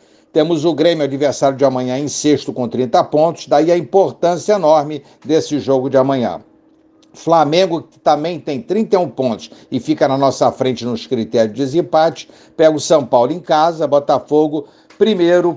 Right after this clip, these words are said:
pega o Inter também em casa. Na melhor das hipóteses, amigos, poderemos chegar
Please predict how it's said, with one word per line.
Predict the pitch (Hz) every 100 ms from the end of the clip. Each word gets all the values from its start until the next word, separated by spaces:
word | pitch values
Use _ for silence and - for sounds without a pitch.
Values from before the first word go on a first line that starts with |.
| -
pega | 151 151 139 151 151 -
o | 143 147 143 143 196
Inter | 175 117 123 104
também | - 135 127 135 135
em |
casa. | 110 107 90 - - -
Na | 185 233
melhor | 220 185 196 202
das | 175 139
hipóteses, | 147 - 185 156 -
amigos, | 120 113 95 -
poderemos | 151 147 151 156 151
chegar | - 139 123 135 117